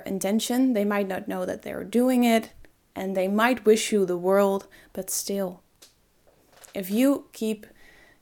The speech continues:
giving and you would do anything to make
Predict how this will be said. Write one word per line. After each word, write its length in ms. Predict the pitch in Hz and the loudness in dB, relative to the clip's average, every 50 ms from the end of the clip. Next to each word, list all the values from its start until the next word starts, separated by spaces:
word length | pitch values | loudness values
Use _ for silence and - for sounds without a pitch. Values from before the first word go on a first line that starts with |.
| _ - | _ -2
giving 580 | - 208 202 196 226 247 277 302 339 339 - - _ _ _ _ _ _ _ _ _ _ _ _ _ _ _ _ _ _ _ _ _ _ _ _ _ _ - | 0 0 2 2 2 4 6 6 4 4 0 -10 _ _ _ _ _ _ _ _ _ _ _ _ _ _ _ _ _ _ _ _ _ _ _ _ _ _ -10
and 220 | - 226 214 214 | -6 -4 -2 0
you 100 | 214 226 | 0 0
would 180 | 208 214 220 208 | 0 0 -2 -2
do 440 | - 208 208 208 196 190 196 - - | -2 -2 0 0 0 -2 -4 -6 -8
anything 600 | - - 220 233 247 254 247 247 226 220 220 226 214 | -4 0 2 2 2 2 0 0 0 0 0 0 -2
to 160 | - - 208 | -2 -2 0
make 340 | 196 196 190 190 190 - _ | 0 0 0 -2 -4 -8 _